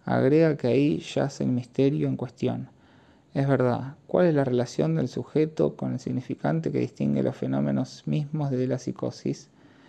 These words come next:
¿Qué hace que el sujeto se vuelque por entero en esta problemática?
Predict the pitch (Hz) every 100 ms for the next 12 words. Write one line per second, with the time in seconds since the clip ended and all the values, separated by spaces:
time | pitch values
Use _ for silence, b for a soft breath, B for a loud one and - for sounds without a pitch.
0 | B B - 185 185 139 113 - - 165
1 | 160 156 151 - 123 135 143 127 - 123
2 | 123 123 120 139 160 170 - - 143 139
3 | 139 135 139 135 123 123 123 - - 160